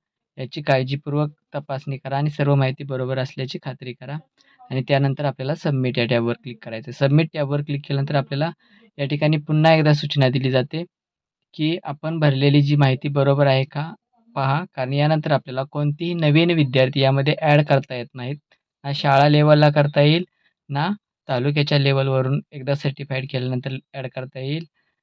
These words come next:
म्हणजे दोन्ही ठिकाणी ती आपल्याला ॲड करता येणार नाही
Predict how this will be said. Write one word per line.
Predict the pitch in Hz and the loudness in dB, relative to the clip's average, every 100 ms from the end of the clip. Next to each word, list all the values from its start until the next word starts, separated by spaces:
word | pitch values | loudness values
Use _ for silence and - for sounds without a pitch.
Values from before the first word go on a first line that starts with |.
| _ | _
म्हणजे | 135 131 | -8 -4
दोन्ही | 143 143 160 | 0 2 2
ठिकाणी | 160 151 147 | 2 4 4
ती | 147 151 | 4 2
आपल्याला | 143 143 143 | 2 0 0
ॲड | 151 147 147 | -4 -6 -2
करता | 139 139 | -4 -4
येणार | 127 127 123 | -6 -6 -4
नाही | 123 131 | 0 0